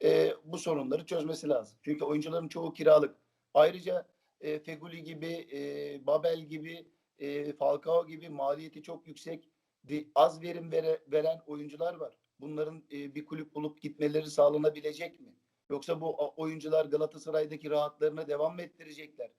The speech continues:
Çok rahatlar çünkü. Çok güzel para kazanıyorlar. Bu paraları başka yerde almaları mümkün değil. Mukavelelerinin son anına kadar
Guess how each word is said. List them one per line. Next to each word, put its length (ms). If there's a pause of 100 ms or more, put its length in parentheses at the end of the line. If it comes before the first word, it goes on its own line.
(180)
Çok 260
rahatlar 480
çünkü. 280
Çok 280
güzel 300
para 260
kazanıyorlar. 600 (400)
Bu 140
paraları 380
başka 260
yerde 220
almaları 400
mümkün 380
değil. 140
Mukavelelerinin 880
son 240
anına 380
kadar 340